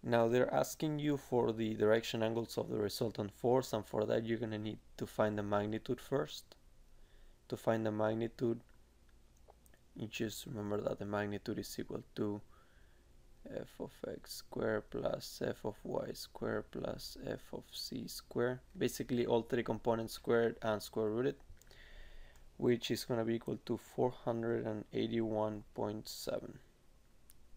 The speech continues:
That's for the magnitude of the resultant force. Now to find the directions, direction angles, which are these three,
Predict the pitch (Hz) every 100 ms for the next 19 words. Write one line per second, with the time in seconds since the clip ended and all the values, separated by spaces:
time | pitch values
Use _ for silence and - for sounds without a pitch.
0 | - - - - - - - - - -
1 | - - - - - - 113 107 - 110
2 | 110 104 104 107 107 110 110 104 - 110
3 | 110 113 - - 107 - 104 - - 98
4 | - - - - - - - - - -
5 | 110 107 104 - 110 - 127 131 123 113
6 | 117 123 - 110 - 117 - 110 117 131
7 | - 113 107 101 113 117 - - - -
8 | - - - - - - - - - -
9 | - - 294 294 - - - - - -
10 | - - - 117 117 - - - 123